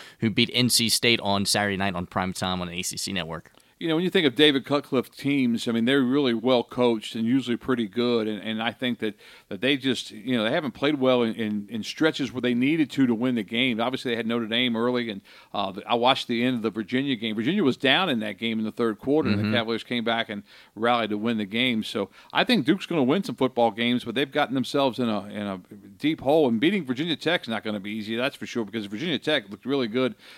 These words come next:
Speaker 2: against the Hokies. I mean, against the, uh, the Wolfpack of Virginia, uh, of State. So it was, it was one of those things that, that you, you really don't,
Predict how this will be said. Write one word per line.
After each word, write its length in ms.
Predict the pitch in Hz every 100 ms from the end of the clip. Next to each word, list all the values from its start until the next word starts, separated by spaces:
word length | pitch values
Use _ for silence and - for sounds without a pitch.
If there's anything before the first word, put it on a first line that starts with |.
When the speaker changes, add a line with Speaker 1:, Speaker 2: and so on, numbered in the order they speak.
| -
Speaker 2:
against 300 | 101 120 -
the 80 | 104
Hokies. 500 | 117 135 107 98 - -
I 60 |
mean, 160 | 120 120
against 320 | 104 123 -
the, 220 | 123 113
uh, 160 | 107 98
the 140 | 98 107
Wolfpack 440 | 139 - 117 104
of 40 | 98
Virginia, 320 | 101 123 -
uh, 280 | 107 98 95 107
of 140 | 98
State. 400 | - 147 139 - - - - _
So 320 | - 113 110
it 120 | 131
was, 220 | 120 110 120
it 40 |
was 120 | 120
one 180 | 107 170
of 60 | 180
those 200 | 139 -
things 380 | 143 135 123 107
that, 160 | 113 - - - _
that 240 | 120 110
you, 280 | 110 123 160 -
you 160 | 143
really 280 | 170 247 208
don't, 260 | 165 156